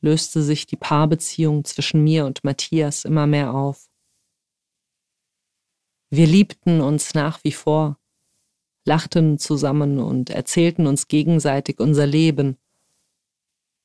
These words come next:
Doch der Sex hatte schon vor einem guten Jahr aufgehört. Wir wurden immer mehr Buddies, und so war es denn auch kein Grund für ein Zerwürfnis,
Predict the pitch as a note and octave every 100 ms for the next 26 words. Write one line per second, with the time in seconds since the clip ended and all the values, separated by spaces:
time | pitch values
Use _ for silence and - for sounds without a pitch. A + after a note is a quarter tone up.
0 | _ _ - - - D#3+ - F3 - -
1 | D3+ C#3 - D3+ C#3+ - G#2+ D3+ D3 D3+
2 | F3 E3 D#3 C#3+ B2+ B2+ C3+ C3 C#3 -
3 | C3+ C#3 B2+ C3 - _ _ _ _ _
4 | _ _ _ _ _ _ _ _ _ _
5 | _ _ _ _ _ _ _ - D#3 F3+
6 | F#3 D#3 F#3 E3+ D3+ C#3+ - A#2+ C#3 C3+
7 | B2 - - B2+ B2+ B2 - - C3 C3
8 | C#3 C#3 - C3 B2 A#2+ - D3 C3+ -
9 | - D3+ - - A3+ - - C#3+ D3+ E3
10 | - D3+ C#3+ -